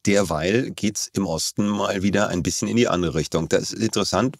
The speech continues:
was da gerade in Polen passiert. Die Welt schreibt, „Nein zu illegaler Migration, Ja zum Zloty, Nein zum Euro.“ Er ist Fan von Donald Trump und gibt gern den harten Kerl. Der neue polnische Präsident Karol Nawrocki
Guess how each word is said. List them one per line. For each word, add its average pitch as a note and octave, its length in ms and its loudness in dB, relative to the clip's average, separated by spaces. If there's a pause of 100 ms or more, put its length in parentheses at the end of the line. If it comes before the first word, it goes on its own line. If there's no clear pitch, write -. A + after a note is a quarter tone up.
was - 240 -2
da A#2+ 140 4
gerade F#2 400 2
in G2 340 -2
Polen D#2 360 -2
passiert. C#2 520 -2
Die E2 120 0
Welt D2+ 140 2
schreibt, - 580 0
„Nein F#2+ 300 2
zu - 140 -4
illegaler F#2+ 600 0
Migration, F#2 680 0
Ja D#2+ 440 0
zum E2+ 220 -2
Zloty, G#2 480 2
Nein D#2 300 -2
zum E2 200 -2
Euro.“ E2 380 0
Er D#2 140 -2
ist - 160 -8
Fan G#2 200 -2
von F#2 180 -2
Donald D2+ 260 -2
Trump A2+ 320 0
und G2+ 220 -2
gibt - 260 -4
gern D#2+ 200 2
den E2+ 140 2
harten D2+ 220 0
Kerl. D#2 240 2
Der D2 100 2
neue G2+ 220 2
polnische A#2+ 400 -2
Präsident - 600 -2
Karol A2+ 380 4
Nawrocki G#2 580 0